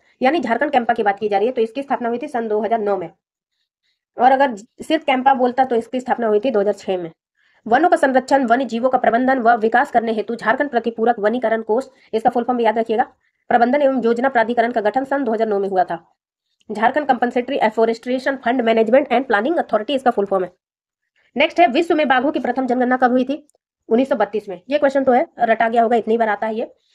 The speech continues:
विश्व स्तर पर बाघों की पहली जनगणना उन्नीस सौ बत्तीस ईस्वी में बेतला राष्ट्रीय उद्यान में की गई थी।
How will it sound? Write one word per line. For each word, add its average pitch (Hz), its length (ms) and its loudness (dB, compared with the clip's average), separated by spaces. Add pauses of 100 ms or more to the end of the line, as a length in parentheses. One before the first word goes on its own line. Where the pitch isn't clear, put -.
(240)
विश्व 330 260 4
स्तर 269 180 4
पर 269 120 2
बाघों 226 260 2
की 277 80 -8
पहली 254 300 -2
जनगणना 240 320 0
उन्नीस 240 160 0
सौ 214 60 -2
बत्तीस 208 300 -2
ईस्वी 226 160 -2
में 233 120 -2
बेतला 233 260 0
राष्ट्रीय 220 260 -4
उद्यान 196 180 0
में 214 100 -2
की 196 100 -2
गई 190 100 0
थी। 185 260 -10